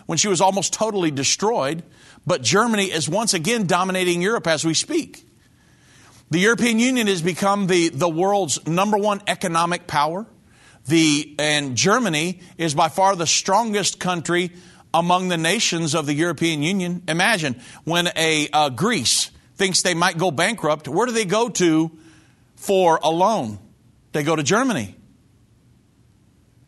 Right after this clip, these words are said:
And so in, uh, back in, what was it, um, April ninth, nineteen eighty-four,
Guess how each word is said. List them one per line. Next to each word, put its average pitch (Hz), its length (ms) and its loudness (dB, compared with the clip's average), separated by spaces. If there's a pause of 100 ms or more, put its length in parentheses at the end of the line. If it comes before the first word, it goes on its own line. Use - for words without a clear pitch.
(580)
And 185 180 0
so 208 380 4
in, 180 400 0
uh, 165 100 2
back 190 340 0
in, 170 320 0
what 180 200 -2
was 160 300 0
it, - 280 -6
um, 135 400 0
April 190 480 0
ninth, 151 640 -2
nineteen 165 320 0
eighty-four, 170 600 0